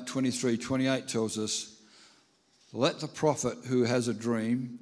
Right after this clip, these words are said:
recount the dream, but let the one who has my word speak it faithfully. For what has straw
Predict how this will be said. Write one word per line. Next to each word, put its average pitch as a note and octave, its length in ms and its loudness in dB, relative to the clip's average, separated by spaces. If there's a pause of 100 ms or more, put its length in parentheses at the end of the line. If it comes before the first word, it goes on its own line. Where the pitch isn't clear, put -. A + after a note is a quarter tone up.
recount B2 580 2
the C3 80 -4
dream, G#2 520 -4 (1160)
but A2+ 100 -2
let C#3 260 2
the C3+ 80 0
one A#2+ 680 0 (240)
who A#2 100 -6
has A#2 280 0
my A#2 220 2
word A2 580 4 (300)
speak - 440 -4
it - 260 -8 (540)
faithfully. G2+ 720 -8 (1120)
For G#2+ 160 -10
what B2+ 220 -6
has B2 140 -4
straw G#2+ 560 -2